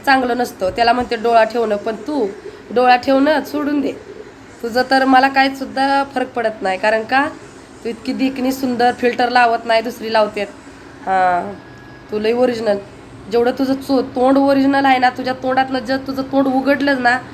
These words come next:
किती फुलाची पाकळी, किती सुंदर काय काय झडत असतं तुझ्या तोंडातून, किती आशीर्वाद. माझ्या नवऱ्यानं नमस्कार आणि, अ, ही बोललं की तुला काय, या छोट्यांना आशीर्वाद कोण? तू कोण? तू कोण?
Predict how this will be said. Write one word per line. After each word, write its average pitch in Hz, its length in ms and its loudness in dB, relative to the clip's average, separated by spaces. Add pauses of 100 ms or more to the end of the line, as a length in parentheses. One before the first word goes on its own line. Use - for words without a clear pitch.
(280)
किती 226 220 -4
फुलाची 254 380 0
पाकळी, 226 500 -2
किती 262 380 -4
सुंदर 233 600 0 (400)
काय 214 140 2
काय 254 180 0
झडत 202 400 -4
असतं 208 260 -8
तुझ्या 196 260 -4
तोंडातून, 190 600 -4
किती 202 260 -4
आशीर्वाद. 196 560 0 (480)
माझ्या 208 280 0
नवऱ्यानं 226 460 2
नमस्कार 233 540 2
आणि, 220 320 2 (400)
अ, 185 400 2
ही 240 120 -6
बोललं 233 300 0
की 233 100 -8
तुला 214 420 2 (200)
काय, 254 160 -2
या 185 140 0 (120)
छोट्यांना 226 360 0
आशीर्वाद 214 360 0
कोण? 226 280 -4 (680)
तू 403 160 6
कोण? 233 480 2 (800)
तू 320 160 2
कोण? 208 280 2